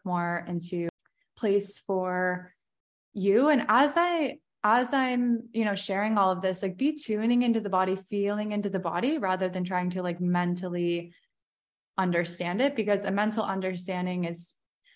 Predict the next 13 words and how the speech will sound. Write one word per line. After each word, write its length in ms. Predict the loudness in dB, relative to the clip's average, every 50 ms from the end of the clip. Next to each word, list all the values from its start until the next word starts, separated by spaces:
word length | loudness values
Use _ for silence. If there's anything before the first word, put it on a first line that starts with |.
| _ _ _ _ _ _ _ 2
fine, 580 | 4 6 6 6 4 4 2 2 0 0 0
but 180 | 0 -2 -2 0
you 100 | 0 0
don't 260 | 2 0 -2 -4 -4
really 500 | -2 0 2 4 4 4 4 4 2 2
know 260 | 2 2 0 0 0
it 120 | 0 -2 -4
until 360 | -6 -6 -6 -6 -6 -4 -2
you've 200 | -2 -2 -4 -4
had 220 | -4 -4 -4 -4
the 100 | -4 -6
experience 760 | -8 -8 -12 -14 -16 -8 -6 -6 -6 -6 -6 -8 -10 -10 -8 -8
inside 580 | -8 -8 -6 -6 -4 -4 -2 -4 -4 -6 -6